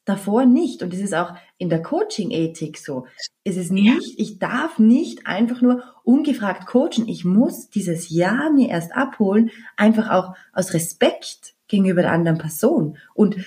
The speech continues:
Speaker 1: das ist ja auch die Erfahrung, was die Person machen möchte. Wer glaub ich denn zu sein, dem anderen ständig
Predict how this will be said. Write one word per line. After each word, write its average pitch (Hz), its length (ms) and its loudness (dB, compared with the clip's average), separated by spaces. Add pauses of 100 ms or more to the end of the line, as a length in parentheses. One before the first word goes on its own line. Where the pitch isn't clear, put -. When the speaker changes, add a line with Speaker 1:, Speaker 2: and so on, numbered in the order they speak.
(200)
Speaker 1:
das 185 140 -4
ist 185 80 -4
ja - 140 -2
auch - 80 -8
die 156 100 -6
Erfahrung, 269 480 0
was 208 140 4
die - 100 -6
Person 175 300 -2
machen 151 340 -4
möchte. 143 320 -8
Wer 175 140 0
glaub 175 360 0
ich 247 220 2
denn 220 240 4
zu 196 140 -2
sein, 165 540 0 (200)
dem 185 140 -4
anderen 202 340 2
ständig 214 600 -2